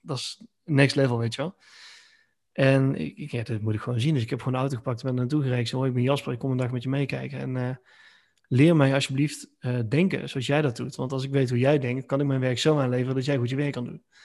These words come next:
En, eh, op een gegeven moment heb ik daar met een, met een wasmesje een beetje elementjes zitten opwassen. En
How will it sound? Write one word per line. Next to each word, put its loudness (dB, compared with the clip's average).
En, -2
eh, -10
op -12
een -12
gegeven -10
moment -2
heb -2
ik -4
daar 0
met 2
een, 0
met -2
een 0
wasmesje -2
een 0
beetje -2
elementjes 0
zitten -4
opwassen. -4
En -6